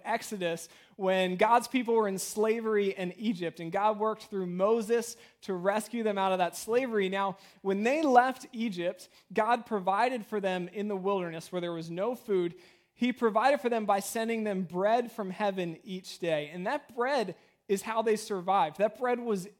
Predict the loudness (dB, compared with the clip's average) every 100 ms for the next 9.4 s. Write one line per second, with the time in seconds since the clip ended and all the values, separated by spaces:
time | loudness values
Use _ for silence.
0 | 0 4 4 2 -4 -4 -6 -6 -10 -14
1 | -6 -2 -2 -4 -6 -4 -2 -2 -2 -6
2 | -20 -20 _ 0 0 0 -2 -2 -4 -6
3 | -8 -8 -2 0 2 2 -2 -2 0 0
4 | -2 -2 -4 -4 -4 -8 -4 0 2 0
5 | -4 -12 _ _ _ 0 2 2 0 -2
6 | 0 4 6 4 0 -4 0 2 2 2
7 | 2 2 4 2 -2 -2 2 2 2 -6
8 | -4 -4 -2 6 8 8 4 -6 -8 -6
9 | -4 -2 -4 -6